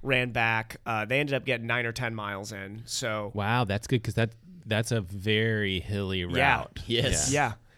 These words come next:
Speaker 2: That's just
Speaker 1: Long,
Speaker 2: straight up or
Speaker 1: long
Speaker 2: straight
Speaker 1: run.
Speaker 2: down the whole time.
Speaker 1: Yeah. And then I originally was like, "I'm just gonna jog three or four miles," and then started feeling good. And my G P S lost me, so I'm like, "These don't count, right? Once your G P S loses you."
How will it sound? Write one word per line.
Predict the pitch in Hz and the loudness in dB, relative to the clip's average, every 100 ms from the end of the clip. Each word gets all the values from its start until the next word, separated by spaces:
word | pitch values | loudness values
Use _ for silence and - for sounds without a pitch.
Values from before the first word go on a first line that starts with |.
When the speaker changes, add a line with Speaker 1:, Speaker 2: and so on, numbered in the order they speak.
| - - | -10 -4
Speaker 2:
That's | 110 | 0
just | 135 | 4
Speaker 1:
Long, | 143 143 | 6 6
Speaker 2:
straight | 123 110 | 4 4
up | 120 | 4
or | 123 | 2
Speaker 1:
long | |
Speaker 2:
straight | 139 127 | 2 2
Speaker 1:
run. | 113 | 2
Speaker 2:
down | 104 | 0
the | - | -2
whole | |
time. | - 87 | -6 -4
Speaker 1:
Yeah. | 120 95 104 - - | -2 -2 -4 -10 -4
And | 123 120 | -4 0
then | 120 117 117 113 - - | 0 0 -4 -8 -8 0
I | 123 131 131 120 | 2 2 0 -2
originally | 123 120 135 131 | -4 -2 -2 -2
was | 120 117 | -2 -2
like, | 110 | -2
"I'm | 120 | -2
just | 127 | -2
gonna | 127 113 | -4 -4
jog | 117 110 | -4 -4
three | - | -6
or | 110 | -10
four | - 104 | -10 -8
miles," | 110 107 101 95 95 - - | -4 -2 -2 -6 -8 -10 -8
and | 110 | -6
then | 107 107 | -6 -6
started | - 110 101 | -4 -6 -6
feeling | 117 101 98 | -8 -8 -6
good. | 120 110 101 107 - | -4 -2 -4 -10 -12
And | 120 | -8
my | 110 | -6
G | 120 117 | -4 -4
P | 120 131 | -2 -2
S | 131 | -2
lost | 113 98 - | -4 -4 -4
me, | 107 | -6
so | 104 | -6
I'm | 113 | -6
like, | 104 101 | -8 -8
"These | 123 113 | -8 -6
don't | 113 95 | -6 -8
count, | 113 107 95 | -8 -8 -6
right? | 104 101 104 117 | -6 -4 -4 0
Once | 110 | 8
your | 117 | 8
G | 110 107 | 8 -2
P | 117 | -2
S | 113 | -2
loses | 110 101 110 107 | -2 -6 -6 -4
you." | 101 | -6